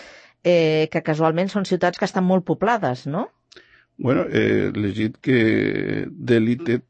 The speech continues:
Speaker 2: trenta milions d'habitants. Sí, eh, Pe-, eh, Pequín també era una ciutat que tradicionalment ha estat molt contaminada.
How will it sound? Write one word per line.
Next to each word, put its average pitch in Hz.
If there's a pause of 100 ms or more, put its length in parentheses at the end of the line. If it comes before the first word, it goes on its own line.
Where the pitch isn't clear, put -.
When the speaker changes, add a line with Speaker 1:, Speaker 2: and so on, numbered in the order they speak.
(240)
Speaker 2:
trenta 123
milions 104
d'habitants. 95 (400)
Sí, 135 (100)
eh, 110
Pe-, -
eh, 117
Pequín 113
també 107
era 104
una 107
ciutat 113
que 113
tradicionalment 113
ha 107
estat 110
molt 110
contaminada. 101